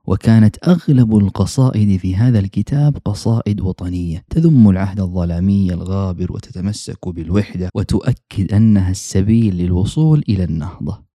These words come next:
وعلى إثر هذه الخطوة ونتيجة لحسن تلقي الشباب والمثقفين للإصدار الأول في ظل الاستقرار الأمني والاجتماعي بعد توحيد البلاد رغبوا بالمزيد، فأسس الشاعر الأديب محمد سرور الصبان المكتبة الحجازية،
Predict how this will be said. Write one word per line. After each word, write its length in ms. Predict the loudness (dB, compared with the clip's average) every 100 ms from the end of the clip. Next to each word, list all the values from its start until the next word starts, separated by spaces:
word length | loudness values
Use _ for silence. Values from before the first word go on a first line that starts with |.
| _
وعلى 360 | -4 0 2 2
إثر 300 | 0 -2 -10 -2
هذه 300 | 0 0 -2
الخطوة 680 | -4 -6 -6 -4 -4 -4 -6
ونتيجة 640 | -6 -2 4 4 4 -2
لحسن 560 | -4 -4 -6 -6 -6 -4
تلقي 320 | -4 -2 -4
الشباب 640 | -4 -4 -2 0 0 -2
والمثقفين 800 | -4 -6 -4 -6 -6 -2 2 2
للإصدار 500 | 2 -2 -6 -4 -4
الأول 580 | -4 2 6 6 6 2
في 180 | 2 0
ظل 300 | 0 0 0
الاستقرار 600 | -2 -6 -10 -4 0 0
الأمني 420 | 0 0 4 4
والاجتماعي 720 | 4 0 -4 -4 -4 0 0
بعد 240 | 0 -2 -6
توحيد 380 | -6 -2 -2 0
البلاد 520 | -2 0 2 2 -2 _
رغبوا 520 | 2 6 4 6 4
بالمزيد، 600 | 4 0 0 -4 -4 -6 -8 -20 _
فأسس 440 | -4 -4 -4 -6 -6
الشاعر 480 | -4 0 0 0 -2
الأديب 500 | -2 0 4 4 2
محمد 480 | -2 2 2 2
سرور 300 | -2 -4 -4
الصبان 580 | -6 -6 -6 0 0 0 -2
المكتبة 600 | -4 -2 -4 -4 -2 -2
الحجازية، 640 | 0 0 0 0 -4 -6